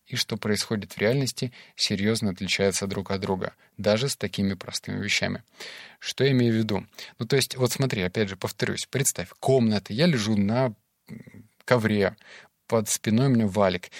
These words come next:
и я представляю, что мне нужно сделать. Ну, там, какой, с на-, какой ш-, ноги шагнуть, сделать первое движение, где у меня вода, как я её беру, как я её пью. И я это представляю, а когда,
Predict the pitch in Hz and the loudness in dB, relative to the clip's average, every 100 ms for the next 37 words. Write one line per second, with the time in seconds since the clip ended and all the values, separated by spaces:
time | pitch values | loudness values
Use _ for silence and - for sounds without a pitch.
0 | - - 156 185 139 - 139 175 123 - | -14 -2 0 0 -2 0 2 4 2 2
1 | 113 123 135 120 107 107 98 90 - _ | 0 2 0 -2 0 0 0 0 -8 _
2 | _ _ - 107 104 92 - _ _ _ | _ _ -10 -8 -6 -6 -8 _ _ _
3 | _ - 107 - - - - 110 - - | _ -4 -2 0 0 0 2 0 -4 -4
4 | 117 160 - - - 110 107 104 127 - | 0 0 0 -4 -4 0 0 0 0 2
5 | 113 104 98 95 - 107 101 98 - 98 | 2 2 0 -2 -6 -2 0 0 -2 -2
6 | 92 92 101 95 98 - - - - - | 0 -2 -2 -2 -4 -4 -8 -10 -12 -12
7 | - - 98 110 143 147 131 123 123 110 | -8 -4 0 4 4 4 4 4 2 2
8 | 104 95 - - 98 - 120 127 131 107 | 4 4 2 -2 -4 -2 0 2 0 0
9 | 120 107 98 104 95 - 117 123 120 - | 2 2 0 -4 -8 -2 0 0 0 -2
10 | 101 101 92 - - - _ _ _ 120 | -2 -2 -4 -12 -20 -20 _ _ _ -8
11 | 120 139 151 147 131 - 151 170 208 117 | 0 0 0 -2 -4 -2 2 4 4 2
12 | 113 113 127 120 113 101 | 0 0 2 4 4 4